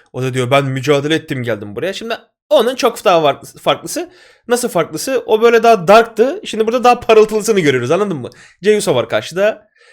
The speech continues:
İşte Heat, e, Jey diyor,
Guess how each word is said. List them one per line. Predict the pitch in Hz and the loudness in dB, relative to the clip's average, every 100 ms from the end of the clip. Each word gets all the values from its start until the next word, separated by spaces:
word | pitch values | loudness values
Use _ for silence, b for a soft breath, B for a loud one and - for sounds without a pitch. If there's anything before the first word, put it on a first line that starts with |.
| b | b
İşte | - 196 156 | -10 -8 -2
Heat, | 196 214 202 _ _ _ _ _ _ _ _ _ | -2 -2 -8 _ _ _ _ _ _ _ _ _
e, | 139 131 131 | -4 -2 -2
Jey | 160 185 165 | 0 0 2
diyor, | 135 131 | 0 -2